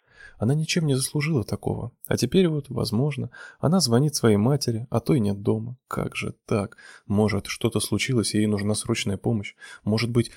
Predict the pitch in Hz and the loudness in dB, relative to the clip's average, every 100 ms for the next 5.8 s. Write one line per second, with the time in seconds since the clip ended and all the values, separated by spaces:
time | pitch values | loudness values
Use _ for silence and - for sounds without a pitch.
0 | - 110 123 98 98 110 101 98 123 101 | -2 0 2 2 0 0 0 -2 -4 -2
1 | 101 120 107 104 101 - 127 107 120 - | 0 0 0 0 -4 -2 -2 0 0 0
2 | 123 113 101 - 123 117 104 101 - - | 0 0 -2 -2 -2 0 -2 -2 -4 -4
3 | 110 117 - - _ - 98 104 127 104 | -2 -2 -6 -20 _ -4 0 0 -2 -2
4 | 107 123 101 - 123 - _ _ - - | 0 0 -4 -8 -12 -16 _ _ -14 0
5 | 107 156 131 - 117 143 120 101 | 2 4 2 0 0 -2 -2 -4